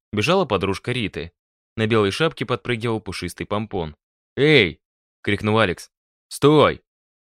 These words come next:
Он было бросился к ней, но та уже запрыгнула в только что подъехавшее такси. Куда это она так сорвалась? Что у них там творится?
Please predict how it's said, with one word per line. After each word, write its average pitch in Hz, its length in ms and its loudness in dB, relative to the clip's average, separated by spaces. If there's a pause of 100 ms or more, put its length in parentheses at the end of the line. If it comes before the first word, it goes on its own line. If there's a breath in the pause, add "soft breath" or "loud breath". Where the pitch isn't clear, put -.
(160)
Он 95 140 -2
было 98 160 4
бросился 101 480 0
к - 60 -12
ней, 127 280 -2 (300)
но 123 80 -4
та 190 140 4
уже 143 160 0
запрыгнула 113 440 -2
в - 40 -8
только 87 240 -4
что 98 160 -6
подъехавшее 85 600 -6
такси. 85 480 -6 (600)
Куда 117 220 2
это 95 160 2
она 85 100 -4
так 87 120 -4
сорвалась? 98 600 -2 (520)
Что - 200 -2
у 135 40 4
них 95 120 0
там 85 160 -6
творится? 101 520 -2